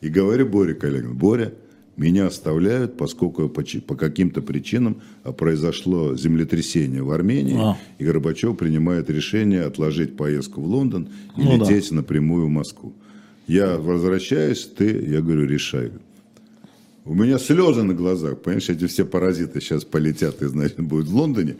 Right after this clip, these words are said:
Speaker 1: <laughs> а я, меня, значит, пинком под зад. Я выхожу из самолёта:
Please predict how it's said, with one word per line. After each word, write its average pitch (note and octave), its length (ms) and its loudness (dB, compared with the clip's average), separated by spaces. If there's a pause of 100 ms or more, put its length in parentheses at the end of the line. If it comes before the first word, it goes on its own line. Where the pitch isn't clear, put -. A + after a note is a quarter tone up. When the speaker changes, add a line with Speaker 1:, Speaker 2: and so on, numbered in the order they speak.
(160)
Speaker 1:
<laughs> - 180 -10
а G2+ 120 2
я, G#2+ 220 0
меня, F#2 300 -2
значит, E2 400 -4
пинком E2 380 -4
под F#2 220 -6
зад. D2 400 -6 (800)
Я B2+ 220 6
выхожу C3 440 6
из A#2+ 120 4
самолёта: A#2+ 580 0